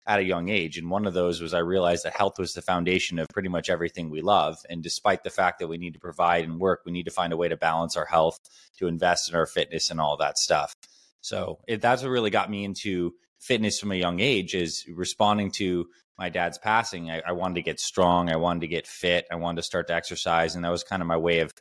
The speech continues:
of figuring out how to heal myself. That took me into a lot of, like, competitive ath-, athletics, personal training, eventually bodybuilding.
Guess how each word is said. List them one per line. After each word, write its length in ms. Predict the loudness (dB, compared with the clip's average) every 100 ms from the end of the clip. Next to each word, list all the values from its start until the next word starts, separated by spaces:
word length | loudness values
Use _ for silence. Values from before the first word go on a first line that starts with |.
| -20 -18 -8
of 160 | -8 -8
figuring 320 | -4 -2 0 0
out 140 | 0
how 80 | 0
to 80 | 0
heal 260 | 2 2
myself. 580 | 2 0 2 2 2 0 -6 _ _ _
That 140 | -2 0
took 180 | 0 0
me 160 | -2
into 400 | -2 -2 -2 -2
a 20 |
lot 240 | 2 2 2
of, 100 | 2
like, 200 | -2 -4
competitive 480 | -8 -6 -4 -2 2
ath-, 320 | 2 2 -6 -8
athletics, 720 | -8 -2 0 2 0 -2 -6 _
personal 400 | -2 -2 -2 -2
training, 540 | 0 2 2 0 -4 -10
eventually 400 | -4 -4 -2 -4
bodybuilding. 640 | 0 2 2 2 0 -2